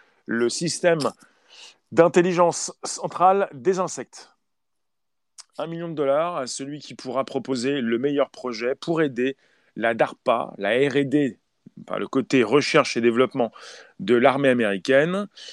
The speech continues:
Vous le savez peut-être, euh, je pense, la darpa, c'est donc, euh, la darpa qui a créé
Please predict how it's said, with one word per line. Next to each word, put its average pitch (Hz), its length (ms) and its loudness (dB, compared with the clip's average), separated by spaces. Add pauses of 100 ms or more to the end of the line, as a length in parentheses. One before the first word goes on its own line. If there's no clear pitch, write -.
(180)
Vous 104 240 0
le 131 400 4
savez 127 320 2
peut-être, 120 480 0
euh, 92 800 -2
je 110 100 -4
pense, 104 480 -4
la 95 280 0
darpa, 101 380 0
c'est - 260 -4
donc, 98 360 -6
euh, 98 160 0 (340)
la 113 120 4
darpa 127 320 2
qui - 120 -2
a 117 60 4
créé 139 400 0